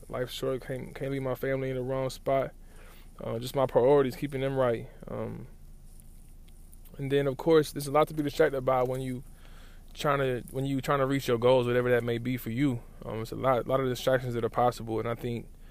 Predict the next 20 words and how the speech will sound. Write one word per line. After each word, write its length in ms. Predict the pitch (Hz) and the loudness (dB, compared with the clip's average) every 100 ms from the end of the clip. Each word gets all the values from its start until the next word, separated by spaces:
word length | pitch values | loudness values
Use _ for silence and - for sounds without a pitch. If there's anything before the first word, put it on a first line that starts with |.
| - - - - - | -20 -20 -20 -10 -4
the 100 | 110 | 4
better 260 | 123 131 | 6 6
we 180 | 127 127 | 4 0
get 260 | 117 135 117 | 2 2 4
at, 420 | 120 113 110 - | 4 4 2 0
at 120 | 117 | 0
blocking 340 | 123 127 131 | 2 2 2
those 240 | 127 120 117 | 2 4 4
out 220 | 127 120 | 2 2
and 100 | 117 | -2
keeping 260 | - 131 127 | -6 -6 -4
us 160 | 120 | -2
away 240 | 120 127 127 | 0 0 0
from, 300 | - 123 104 | -2 -10 -8
keeping 300 | - 147 135 | -6 -4 -2
ourselves 420 | 127 - 131 120 | -2 2 2 2
away 260 | 117 127 | 2 2
from 240 | 127 120 113 | 0 -4 -8
spots 380 | - 123 120 - | -2 2 2 0
that, 340 | 117 110 - | -6 -6 -8